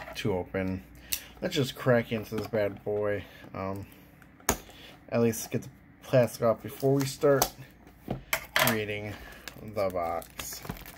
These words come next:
Um, don't know. This is from, uh, this set is made up of both Peg-,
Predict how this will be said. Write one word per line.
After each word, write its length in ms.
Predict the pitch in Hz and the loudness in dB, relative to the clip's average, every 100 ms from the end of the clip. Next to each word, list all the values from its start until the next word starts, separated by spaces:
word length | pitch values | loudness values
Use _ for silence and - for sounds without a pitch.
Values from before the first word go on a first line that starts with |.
| - - - - - - - - - - - - - - - - - - - - - - | -12 -6 -6 -8 -14 -14 -14 -12 -12 -2 0 0 -6 -18 -18 -18 -16 -16 -14 -14 -10 -4
Um, 380 | 87 87 95 98 98 - - - - - - - - | -2 0 -2 -4 -8 -10 -10 -10 -8 -8 -6 -8 6
don't 180 | 135 131 | 8 8
know. 380 | 135 131 139 135 - | 8 8 6 4 -2
This 320 | - 113 - | -2 -2 -2
is 460 | 113 107 107 104 104 - - - - - - - - - - - | 0 2 0 -4 -10 -10 -8 -6 -6 -8 -10 -14 -14 -12 -8 -2
from, 320 | 110 101 92 | -2 -2 -2
uh, 220 | 85 80 - - - - - - - - - - - - - - - - - - - - | -4 -4 -6 -14 -14 -12 -10 -12 -14 -18 -16 -16 -16 -18 -18 -18 -20 -20 -20 -20 -20 0
this 160 | 147 139 | 2 6
set 220 | 156 139 | 8 8
is 120 | 139 | 6
made 160 | 147 151 | 6 6
up 160 | 139 | 6
of 340 | 143 143 135 127 - - - - - | 8 8 6 2 0 -10 -18 -12 4
both 380 | 135 135 135 - - | 6 6 2 -12 -2
Peg-, 280 | 135 127 | 0 0